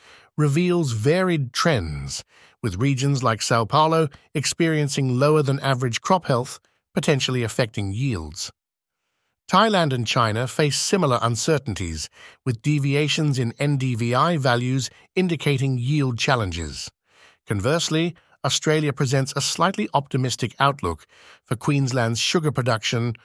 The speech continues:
offering a counterbalance to the global uncertainties. In Brazil, the Centre-South region reports a notable uptick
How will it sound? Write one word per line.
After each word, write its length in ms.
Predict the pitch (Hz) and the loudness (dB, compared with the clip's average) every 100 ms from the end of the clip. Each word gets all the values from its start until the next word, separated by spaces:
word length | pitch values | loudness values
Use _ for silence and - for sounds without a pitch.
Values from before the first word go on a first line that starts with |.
| _ _ - | _ _ -2
offering 360 | 131 - 120 | -2 0 -2
a 60 | 117 | -2
counterbalance 760 | - 143 131 117 113 110 110 - | 2 2 2 2 2 2 -2 -4
to 120 | 123 | -4
the 100 | 120 | -2
global 400 | 120 127 117 104 | 0 0 0 0
uncertainties. 880 | 98 - 156 139 92 80 69 - - _ _ _ _ _ - | -2 0 0 0 -4 -6 -8 -10 -14 _ _ _ _ _ -6
In 160 | 139 117 | -2 0
Brazil, 540 | 113 147 139 147 165 _ _ _ _ - | 0 2 0 0 -6 _ _ _ _ -4
the 80 | 143 | 0
Centre-South 580 | 185 180 - 196 196 | 0 0 2 2 2
region 320 | 139 127 123 131 | 0 0 0 -2
reports 420 | 117 143 139 - | 0 0 0 0
a 60 | |
notable 500 | 127 123 139 135 135 143 | 0 2 0 0 -2 2
uptick 520 | 175 - 107 92 | 2 2 -6 -6